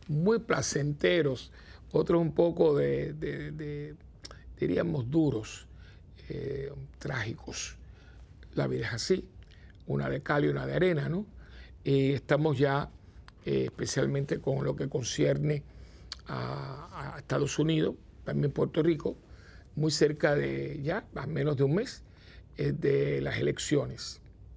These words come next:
Y es mucha, mucha, mucho debate, mucha cosa.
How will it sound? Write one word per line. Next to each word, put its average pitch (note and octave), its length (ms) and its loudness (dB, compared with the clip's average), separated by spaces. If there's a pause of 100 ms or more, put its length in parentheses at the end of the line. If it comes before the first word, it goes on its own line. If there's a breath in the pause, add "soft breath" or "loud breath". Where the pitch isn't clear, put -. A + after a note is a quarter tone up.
(1300 loud breath)
Y - 100 0
es C3+ 60 4
mucha, C#3 640 2
mucha, D3 400 -4 (500)
mucho C#3 280 0
debate, C#3+ 520 -2
mucha C3+ 340 -6
cosa. - 440 -6